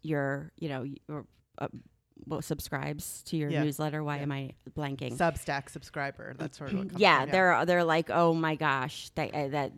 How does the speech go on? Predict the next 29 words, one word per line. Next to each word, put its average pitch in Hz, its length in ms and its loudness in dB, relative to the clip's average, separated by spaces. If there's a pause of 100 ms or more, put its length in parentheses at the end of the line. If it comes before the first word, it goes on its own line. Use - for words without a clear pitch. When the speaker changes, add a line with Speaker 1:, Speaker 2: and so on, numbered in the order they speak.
(160)
Speaker 1:
she 147 420 -4
is, - 800 -6 (120)
you 165 120 -6
know, 98 220 -8 (160)
her 160 160 -4
newsletters 143 840 -4
are, 131 240 -4
like, 120 400 -6
amazing." 101 560 -4
And 190 140 0
they 196 100 4
are. 160 460 4
They 190 120 0
really 139 320 2
Speaker 2:
Oh, 120 40 0
Speaker 1:
are. 107 240 0
Speaker 2:
thank - 160 -10
Speaker 1:
You 170 200 0
Speaker 2:
you. 156 140 -2
Speaker 1:
are 143 240 0
amazing 143 440 0
at 127 120 0
it. - 80 -4
So - 120 0
yeah, 165 140 4
we'll 165 140 2
put - 200 -2
the 185 80 0
link. 156 280 2